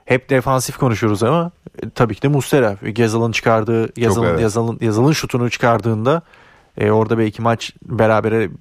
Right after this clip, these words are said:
Speaker 1: tamamlanabilirdi. Dediğim gibi en fazla Beşiktaş'ın yakaladığı en ciddi net pozisyonlardan biri buydu. Bunun da işte biraz önce dediğim gibi işte Amarty'nin,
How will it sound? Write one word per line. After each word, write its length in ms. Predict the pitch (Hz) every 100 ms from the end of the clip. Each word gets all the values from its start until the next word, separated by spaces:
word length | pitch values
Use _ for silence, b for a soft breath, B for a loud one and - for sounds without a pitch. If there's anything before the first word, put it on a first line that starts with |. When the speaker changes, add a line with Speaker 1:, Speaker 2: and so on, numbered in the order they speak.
| 139
Speaker 1:
tamamlanabilirdi. 800 | 123 113 110 113 113 113 104 98 98
Dediğim 220 | 107 110
gibi 140 | 107
en 200 | 113 117
fazla 340 | 104 117 104 113
Beşiktaş'ın 380 | 110 - 110 113
yakaladığı 320 | 107 113 113
en 200 | 120 117
ciddi 320 | 101 - 117
net 160 | 113 -
pozisyonlardan 720 | 117 104 113 110 110 113 110
biri 180 | 117 120
buydu. 300 | 131 120 - B B B B B -
Bunun 440 | 107 120 143 165
da 100 | 156
işte 320 | 139 - 135 131
biraz 320 | - 131 131 123
önce 200 | 117 127
dediğim 240 | 127 139
gibi 140 | 117
işte 240 | 101 - 110
Amarty'nin, 720 | 113 117 127 - 127 123 117